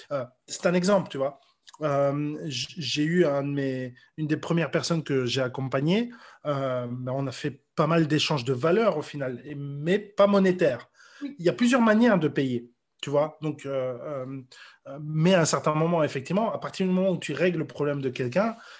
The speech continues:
Speaker 1: ben, t'es en droit, si ça t'a pris plus de dix minutes ou plus d'une demi-heure, tout dépend, euh, euh, donc, vu que dans nos business models, on a des appels, ça fait partie de, de notre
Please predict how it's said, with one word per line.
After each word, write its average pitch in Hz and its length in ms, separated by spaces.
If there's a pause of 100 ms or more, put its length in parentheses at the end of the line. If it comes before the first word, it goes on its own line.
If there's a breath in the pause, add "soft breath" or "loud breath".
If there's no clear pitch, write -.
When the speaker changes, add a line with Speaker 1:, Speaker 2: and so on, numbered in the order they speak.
(180 loud breath)
Speaker 1:
ben, 127 580 (120)
t'es 170 100
en 147 140
droit, 165 280 (1400)
si - 160
ça 180 160
t'a 180 120
pris - 180
plus 185 200
de 147 140
dix 165 140
minutes 165 440 (260 soft breath)
ou 156 80
plus 165 180
d'une 156 160
demi-heure, 151 460
tout 170 100
dépend, 143 440
euh, 120 120 (440 loud breath)
euh, 120 380 (380)
donc, 123 200 (560)
vu 147 160
que 143 100
dans 147 220
nos 151 160
business 143 440
models, 156 340
on 135 240
a 147 100
des 131 220
appels, 131 340
ça 120 120
fait 117 100
partie 127 300
de, 127 200 (440 loud breath)
de 131 180
notre 131 340